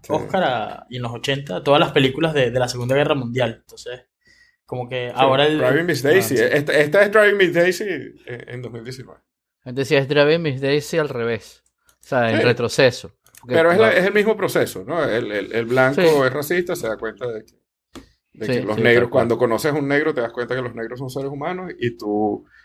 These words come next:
Speaker 1: mejoras como persona. Y eso hace que te ganes un Oscar.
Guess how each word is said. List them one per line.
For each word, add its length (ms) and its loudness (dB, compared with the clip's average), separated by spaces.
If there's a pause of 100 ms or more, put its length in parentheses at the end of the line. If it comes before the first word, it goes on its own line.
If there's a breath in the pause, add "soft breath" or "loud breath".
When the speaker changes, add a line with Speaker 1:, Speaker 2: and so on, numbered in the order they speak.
(120 soft breath)
Speaker 1:
mejoras 440 0
como 220 -4
persona. 400 -8 (100)
Y 100 -6
eso 440 -6
hace 180 0
que 60 -4
te 120 0
ganes 200 -2
un 80 -4
Oscar. 240 -14